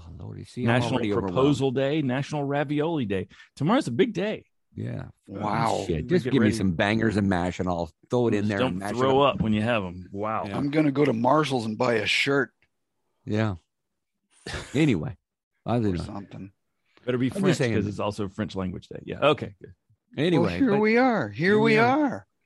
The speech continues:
Speaker 1: So anyway, I was just, like I said, that the food too is that what I don't understand. I mean,
Speaker 2: Okay, here's what I, here's what I know about British and Irish food. I think that
Speaker 1: you've both
Speaker 2: Hi-,
Speaker 1: been there. I have not.
Speaker 2: hist-,
Speaker 1: So.
Speaker 2: historically,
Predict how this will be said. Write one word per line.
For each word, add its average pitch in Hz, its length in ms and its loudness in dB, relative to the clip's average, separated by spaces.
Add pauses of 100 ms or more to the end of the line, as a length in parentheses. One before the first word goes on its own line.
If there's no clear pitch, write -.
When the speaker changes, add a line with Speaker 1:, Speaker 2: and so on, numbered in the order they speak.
(120)
Speaker 1:
So 190 140 0
anyway, 196 200 0
I 160 180 -2
was 190 140 -4
just, 165 160 -10
like 151 160 -8
I 135 40 -8
said, 117 240 -10
that 113 200 -6
the 127 100 -4
food 170 360 0
too 135 200 -2
is 101 100 -4
that 117 180 -6
what 117 100 -6
I 117 80 -4
don't 113 240 -6
understand. 95 560 -8
I 92 40 -8
mean, 95 360 -4 (560)
Speaker 2:
Okay, 143 220 4
here's 214 220 4
what 226 100 6
I, 139 100 6
here's 202 240 4
what 160 140 4
I 131 60 6
know 120 220 2
about 95 260 -4
British 110 420 -4 (380)
and 98 160 -4
Irish 98 420 -2
food. 87 340 -10
I 113 120 -4
think 107 340 -4
that 92 420 -4 (360)
Speaker 1:
you've 180 240 4
both 165 160 6
Speaker 2:
Hi-, 156 60 4
Speaker 1:
been 143 200 4
there. 85 260 -2
I 117 100 0
have 117 140 -4
not. 98 180 -2
Speaker 2:
hist-, - 200 -6
Speaker 1:
So. 85 180 -4
Speaker 2:
historically, 120 1300 2